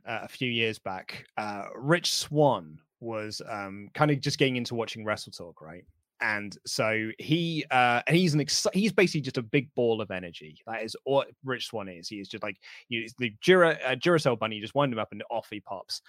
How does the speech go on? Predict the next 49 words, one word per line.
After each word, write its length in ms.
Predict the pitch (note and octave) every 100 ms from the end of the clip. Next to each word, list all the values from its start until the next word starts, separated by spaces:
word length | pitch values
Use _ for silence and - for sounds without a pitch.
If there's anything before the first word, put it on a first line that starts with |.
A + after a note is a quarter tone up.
| - - - _
And 360 | C#3 C3+ C3 B2 - _ _
in 160 | D#3+ D#3+
the 80 | D3+
week 320 | D3+ G3 -
leading 260 | D#3+ D3 C3+
up 160 | C3+
to 240 | - C3 A2+
MediaCon, 480 | C#3+ C#3 A2+ G#2+
he 100 | G#2
was 160 | C3+ C3+ B2 -
cl-, 200 | F3+ D#3 -
clearly 220 | F#3+ E3
watching 460 | D3 E3 D3 D3+
a 20 | C3+
lot 100 | A2+
of 60 |
WrestleTalk 300 | A#2+ - A2+
to 40 | -
try 140 | A#2
and 80 | G#2
get 100 | G#2
to 140 | -
know 220 | A2+ D#3 G#2
us 100 | D#2
all, 160 | C2 -
right? 140 | A2 - _ _ _
And 180 | C3+ C#3
so 220 | - C3
he 200 | C3 C#3+
sort 160 | F#3+ D#3
of 60 | C#3+
bounds 300 | E3+ F#3 D3
into 120 | C3
the 80 | C3+
room 140 | B2
to 80 | -
say 180 | A#2+ A2+
hi 360 | - D#3+ D#3+
to 180 | D#3 A2
everyone. 320 | F#2 F2+ E2+
And 120 | G2+ C#3
he's 80 |
like, 140 | C#3+ C#3+
"Oh 140 | - D4
my 140 | C4
God, 180 | B3 C#4
it's 120 | A#3+ -
Ollie 180 | C#4 C4
Davis! 420 | C#4 C#4+ A#3+ F3+